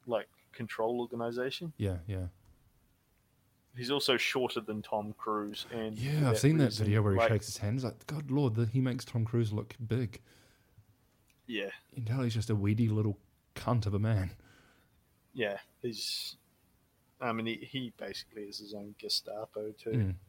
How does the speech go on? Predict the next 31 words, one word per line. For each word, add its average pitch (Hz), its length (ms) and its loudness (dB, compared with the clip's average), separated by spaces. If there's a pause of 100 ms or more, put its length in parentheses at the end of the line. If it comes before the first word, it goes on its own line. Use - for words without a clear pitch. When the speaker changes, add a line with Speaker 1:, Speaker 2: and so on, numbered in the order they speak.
(1800)
Speaker 1:
And 113 140 -8
they 104 180 -6
do 104 180 -8 (140)
forcibly 110 540 -6
imprison 104 580 -10
people. 110 320 -12 (460)
Also, 202 340 6
his 170 240 4
wife 185 340 6
went 131 240 -2
missing 127 540 0 (560)
a 127 60 -10
few - 240 -10
years 117 240 -4
ago, 113 320 -4
and 110 160 -8 (220)
Speaker 2:
Yeah, 135 120 6
yeah, 113 180 6
yeah, 107 180 4
yeah. 98 180 2
Speaker 1:
they 120 100 2
never 127 320 -4
really 120 280 4
addressed 117 420 -4
it. - 80 -16 (200)
Speaker 2:
Like, 98 140 -2
where 98 300 2
is, 92 200 -2 (140)
what's 101 240 -4
her 107 80 2
name? 101 240 2